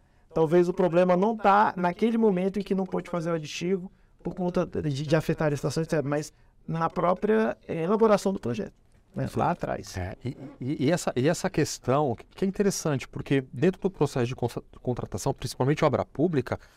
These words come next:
Speaker 2: o interesse público, ele se movimenta no tempo e no espaço. Hoje eu preciso, eu preciso de uma determinada obra, mas no meio da obra, o governo do estado anuncia um, um programa e aquela obra, ela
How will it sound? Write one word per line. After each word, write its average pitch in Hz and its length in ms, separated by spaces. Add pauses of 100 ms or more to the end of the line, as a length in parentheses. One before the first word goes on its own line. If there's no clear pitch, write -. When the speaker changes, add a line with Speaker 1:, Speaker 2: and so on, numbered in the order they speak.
(120)
Speaker 2:
o 143 40
interesse 165 340
público, 165 380
ele 202 120
se - 120
movimenta 208 500
no 185 100
tempo 196 220
e 302 40
no 330 40
espaço. - 480 (360)
Hoje 214 160
eu 277 40
preciso, 180 680 (400)
eu 127 60
preciso 170 400
de 175 80
uma 180 120
determinada 143 640
obra, 156 460 (280)
mas 170 240
no 226 140
meio 226 300
da 220 160
obra, 170 480 (260)
o 170 260
governo 180 360
do 175 60
estado 185 280
anuncia 220 720
um, 180 420
um - 20
programa 180 800
e 233 40
aquela 226 380
obra, 220 440
ela 233 340